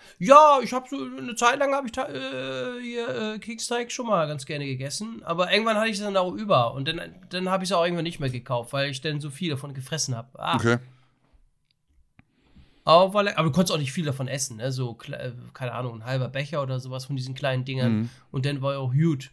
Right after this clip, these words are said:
Speaker 2: Ja, ja. Ja, ist ja auch nicht so viel, ne? Da gab's auch mal so eine Knossi-Edition von, die hatte ich mal mit so weißen Stückchen, glaub ich, drin. Hatte ich mal,
Speaker 1: Mhm.
Speaker 2: ja. Sag mal, sagen,
Speaker 1: Geil.
Speaker 2: kennst du Oxo-,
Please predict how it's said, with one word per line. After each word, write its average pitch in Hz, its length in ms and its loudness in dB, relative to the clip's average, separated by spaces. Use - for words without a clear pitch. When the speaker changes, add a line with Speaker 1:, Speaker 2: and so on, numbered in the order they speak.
Speaker 2:
Ja, 110 180 4
ja. 101 220 -2
Ja, 113 100 6
ist 110 100 4
ja 143 60 6
auch 131 60 8
nicht 113 140 4
so 110 80 -4
viel, 107 280 0
ne? 120 120 2
Da 127 60 2
gab's 160 160 6
auch 151 100 4
mal 147 120 6
so 127 80 0
eine 123 80 4
Knossi-Edition 107 880 0
von, 110 180 -2
die 135 100 2
hatte 156 140 0
ich 185 120 -4
mal 104 340 0
mit 113 200 -2
so 113 100 0
weißen 135 500 2
Stückchen, - 440 -6
glaub 98 240 -4
ich, - 60 -14
drin. 95 240 -8
Hatte 120 180 -2
ich - 140 -8
mal, 107 240 2
Speaker 1:
Mhm. 92 300 -10
Speaker 2:
ja. 98 220 2
Sag 143 160 4
mal, 127 180 6
sagen, 151 320 4
Speaker 1:
Geil. 123 260 -6
Speaker 2:
kennst 160 280 4
du 143 100 6
Oxo-, 135 320 2